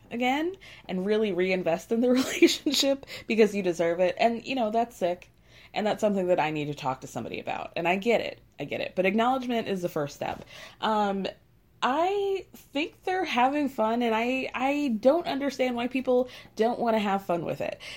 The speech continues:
This isn't like a Camila Cabello and Shawn Mendes thing where it's just like, why are we seeing you guys walking around with unkempt hair, like, in pajamas?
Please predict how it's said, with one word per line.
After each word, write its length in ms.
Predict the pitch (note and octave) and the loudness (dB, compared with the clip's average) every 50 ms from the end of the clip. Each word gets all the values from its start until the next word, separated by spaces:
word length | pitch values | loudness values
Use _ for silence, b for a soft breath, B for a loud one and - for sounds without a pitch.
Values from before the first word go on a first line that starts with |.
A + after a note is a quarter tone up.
| B B B | B B B
This 220 | - F#4+ A4+ A4+ - | 0 2 2 4 4
isn't 320 | B4+ B4+ B4+ C5+ C5 F#4+ | 4 4 2 0 -2 0
like 380 | F4 E4 D#4+ D#4+ D4+ - - - - | 0 2 2 0 -2 -6 -12 -10 -6
a 760 | A#3 B3 B3 B3 B3 A#3+ A#3+ A#3+ A#3 A3+ A3 - - - - - | -4 -2 -2 -2 -2 -2 0 0 0 0 0 -2 -2 -4 -6 -8
Camila 420 | - - B3 A#3+ A#3+ A#3+ A#3+ A#3+ A#3+ | -2 0 0 2 2 2 2 0 0
Cabello 640 | - A3+ G#3+ G#3 G3+ G3+ G3 G3 G3 G3 F#3+ F#3+ | 0 -2 0 0 2 2 4 4 4 4 4 4
and 200 | F#3+ F3+ F3+ F3 | 4 2 2 2
Shawn 280 | - G#3 F#3 F3+ F3 F3+ | 2 4 4 4 4 2
Mendes 480 | E3 D#3+ F3 F3+ G3 G3+ G#3 G#3+ G#3 | 0 0 2 2 2 2 2 0 -2
thing 320 | - A#3 A#3 A3+ A3+ A3 G#3 | -4 -2 0 0 0 0 2
where 160 | F#3+ F3+ F3+ | 2 2 0
it's 80 | F#3 - | 0 -2
just 160 | A3 G#3+ - | -6 -6 -2
like, 300 | G#3+ G3+ F#3+ F3+ - - B B B B B B B B | 0 0 0 0 -4 -12 B B B B B B B B
why 280 | B G3+ A3+ B3 C#4+ D#4+ | B -4 -2 -2 -2 -2
are 120 | E4+ F4 | 0 0
we 180 | E4+ E4 D#4 D4 | 0 0 -2 -2
seeing 440 | C4 - - A3+ A3+ A3+ A3 A3 G#3 | -2 -4 -4 -2 -2 0 0 0 -2
you 140 | G3+ G3 F#3+ | -2 -2 -2
guys 440 | - F3+ F#3 F#3 F3+ F3+ F3+ - | -2 0 0 0 0 -2 -4 -2
walking 440 | - E3 E3 F3+ F3+ F3+ G#3+ G3+ G3 | 0 0 2 0 0 0 -2 -2 -2
around 760 | F#3+ F3 D#3+ D#3+ E3 E3 E3 E3 E3 E3 E3 E3 E3 E3 E3+ E3 B B B B B B B B B | -2 -2 -2 -2 -4 -4 -4 -2 -2 -2 -2 -2 -2 -4 -6 -10 B B B B B B B B B
with 240 | F3 F#3 F3 F3 - _ | -4 -4 -4 -6 -8 _
unkempt 720 | - G3 G#3+ A3 A3+ A3+ A3+ G#3+ - - - G3 F#3+ F#3 - | -2 0 2 2 2 2 0 -2 -4 -6 -4 -4 -4 -4 -6
hair, 840 | - - E3+ F3+ E3+ E3+ E3 D#3+ D#3+ D#3+ D#3+ D#3+ D#3+ D#3 D#3 D#3 D#3 B B B B B B B B - - - - - - - - _ - | -8 -4 0 2 2 2 2 0 0 -2 -2 -2 -2 -2 -2 -4 -8 B B B B B B B B -20 -20 -20 -20 -20 -20 -20 -20 _ -8
like, 920 | F#3 G#3 G3+ G3 F#3 F3+ F3 E3+ E3+ D#3+ C3+ - - - - - - - _ _ - | -4 0 2 4 6 6 6 6 4 2 0 -6 -12 -16 -14 -16 -16 -18 _ _ -6
in 300 | - F#3+ G3 G3 F#3+ - | -2 0 0 0 -2 -2
pajamas? 800 | - - G#3 F3+ G3+ G3 F#3 F#3+ F#3+ F#3 F#3 F#3 F#3 F3+ F3+ | 0 0 0 4 4 4 4 4 4 2 0 0 -2 -2 -6